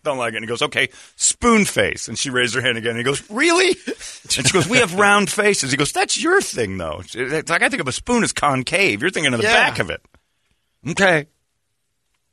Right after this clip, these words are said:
Speaker 1: "Apple picker." And the black guy raised his hand. He's like,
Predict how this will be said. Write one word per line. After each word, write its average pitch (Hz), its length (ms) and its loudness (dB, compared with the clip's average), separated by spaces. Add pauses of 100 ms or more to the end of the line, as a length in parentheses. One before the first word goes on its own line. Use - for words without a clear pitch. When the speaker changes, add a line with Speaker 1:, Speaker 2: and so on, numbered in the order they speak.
(160)
Speaker 1:
"Apple 202 360 2
picker." 110 380 0
And 73 100 -10
the 90 60 -6
black 101 260 0
guy 107 80 0
raised 92 340 -4
his 92 120 -14
hand. 90 240 -12
He's 98 140 -10
like, 107 160 0